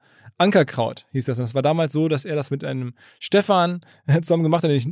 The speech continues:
damals gar nicht kennengelernt habe. Aber er sagte, „Mensch, ja, ich, ich glaub, die Firma kann gar nicht mehr zwei Gehälter tragen. Ich muss da raus, damit die Firma weiter überleben kann.“ Der Stefan macht's alleine weiter. Dann kam, äh, die Ehefrau vom Stefan, die Anne, dazu.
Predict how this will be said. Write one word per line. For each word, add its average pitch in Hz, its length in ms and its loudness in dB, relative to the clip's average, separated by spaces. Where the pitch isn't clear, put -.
damals 147 380 0
gar 143 80 0
nicht 135 120 0
kennengelernt 175 400 2
habe. 156 300 2
Aber 139 140 0
er 135 40 -2
sagte, 147 200 -8
„Mensch, 143 200 -6
ja, 147 360 -2
ich, 170 160 -16
ich 151 100 -8
glaub, 147 120 -6
die 147 80 -2
Firma 156 220 0
kann 151 220 -4
gar 151 100 -2
nicht 143 100 -2
mehr 147 80 -4
zwei 143 240 -2
Gehälter 147 380 -2
tragen. 143 340 -4
Ich 135 100 -14
muss 143 120 -6
da 139 100 -4
raus, 139 360 -2
damit 135 180 -4
die 131 100 -4
Firma 139 220 -2
weiter 143 160 0
überleben 143 340 0
kann.“ 139 140 -4
Der 131 80 -2
Stefan 143 180 -2
macht's 139 180 -4
alleine 147 280 0
weiter. 143 240 2
Dann 127 180 -6
kam, 156 440 2
äh, 160 100 -6
die 139 320 -2
Ehefrau 180 420 2
vom 156 140 -2
Stefan, 160 320 -2
die 139 120 -2
Anne, 170 160 -2
dazu. 165 440 -2